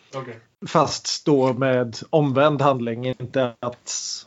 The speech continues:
Speaker 2: kvinnan i fråga är oskyldig utan att hon är, eh, traumatiserad. Advokaten hävdar i alla fall just det här som vi tog upp förut, att ja, men alltså, om han bara hade vänstrat med Phyllis och inte hade liksom,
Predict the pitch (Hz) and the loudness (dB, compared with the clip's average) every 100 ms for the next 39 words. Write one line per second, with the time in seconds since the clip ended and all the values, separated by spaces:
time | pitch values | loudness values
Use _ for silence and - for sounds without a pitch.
0 | - - 139 120 120 123 135 117 120 117 | -12 0 0 2 -2 2 2 4 2 2
1 | 123 117 147 135 156 165 151 139 131 135 | 2 2 2 2 4 4 6 6 6 6
2 | 123 113 120 117 117 117 - - - - | 4 2 0 4 4 2 -4 -10 -10 -14
3 | - _ _ _ - 139 131 123 120 117 | -16 _ _ _ -4 4 4 6 4 4
4 | 170 170 185 165 117 - - 175 165 175 | 2 2 2 2 2 -6 0 0 2 0
5 | 180 151 135 160 151 160 127 131 143 139 | 2 2 4 2 4 2 4 2 4 4
6 | 123 127 123 123 - - 180 147 147 131 | 2 0 -2 -2 -10 -2 0 2 4 2
7 | 120 127 120 120 131 123 117 135 120 113 | 2 0 -2 -4 -2 -2 0 2 2 2
8 | 113 117 117 - - - - _ - _ | 0 -2 -2 -12 -12 -12 -20 _ -20 _
9 | _ _ - 180 170 165 165 156 151 165 | _ _ 0 2 4 6 4 2 2 2
10 | 165 156 156 156 165 147 139 170 190 226 | 4 6 6 6 4 4 4 4 4 4
11 | 139 110 - 226 247 - 170 156 131 113 | 2 -2 -2 -2 -2 2 2 4 2 0
12 | 127 123 - - 165 143 113 - 240 220 | -6 -6 -4 0 2 2 -2 0 2 2
13 | 156 160 147 139 139 - | 4 4 4 2 0 -2